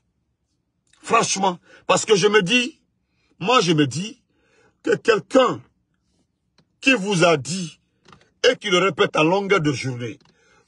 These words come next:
qu'il n'y aura pas de candidat au R P Zarkan si c'est pas Kassori.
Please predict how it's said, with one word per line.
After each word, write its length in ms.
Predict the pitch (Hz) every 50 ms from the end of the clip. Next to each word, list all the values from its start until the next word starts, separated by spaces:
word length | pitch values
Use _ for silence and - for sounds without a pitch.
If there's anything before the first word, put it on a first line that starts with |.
| _
qu'il 200 | - - 226 208
n'y 120 | 202 208 208
aura 180 | 202 196 185
pas 240 | - - 233 226 214
de 120 | 170 170
candidat 560 | 151 - - - 185 170 165 156 165 160 180 160
au 120 | 143 143
R 200 | 147 160 165 139
P 140 | - - 147
Zarkan 340 | 127 139 127 - - 143 127
si 140 | - 160
c'est 160 | 139 123 117 -
pas 160 | - 120 -
Kassori. 420 | - - - - - - - -